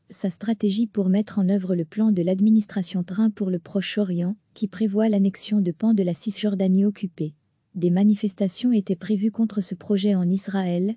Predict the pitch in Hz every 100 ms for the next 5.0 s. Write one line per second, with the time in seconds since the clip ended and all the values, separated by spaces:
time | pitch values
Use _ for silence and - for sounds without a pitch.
0 | - - 196 190 190 220 - 208 180 196
1 | 208 214 214 202 202 175 - 220 208 180
2 | - 233 - 226 208 - 202 180 165 151
3 | 151 - - 226 214 214 196 170 214 202
4 | 185 175 180 185 190 - 190 175 165